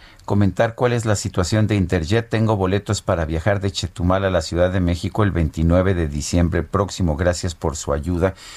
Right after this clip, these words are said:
La verdad es que Interjet está virtualmente en quiebra, no está pudiendo volar debido a que no tiene efectivo para pagar la turbocina. Eh,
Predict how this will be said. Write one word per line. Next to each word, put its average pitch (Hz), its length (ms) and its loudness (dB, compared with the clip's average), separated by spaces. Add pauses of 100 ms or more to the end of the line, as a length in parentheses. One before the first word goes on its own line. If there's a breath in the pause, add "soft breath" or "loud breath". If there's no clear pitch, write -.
(280 loud breath)
La 85 140 0
verdad 92 360 0
es 117 200 -4
que 107 480 0
Interjet 98 500 0
está 110 240 0
virtualmente 101 720 -2
en 82 80 0
quiebra, 98 480 0 (340 loud breath)
no 98 160 4
está 110 320 0
pudiendo 95 600 2
volar 87 440 0 (140)
debido 92 580 0
a 82 140 -2
que 85 260 -4 (320 loud breath)
no 98 240 2
tiene 101 600 2
efectivo 92 640 0
para 82 240 -2
pagar 90 320 -2
la 87 160 -4
turbocina. 92 840 0 (380 loud breath)
Eh, 78 300 -2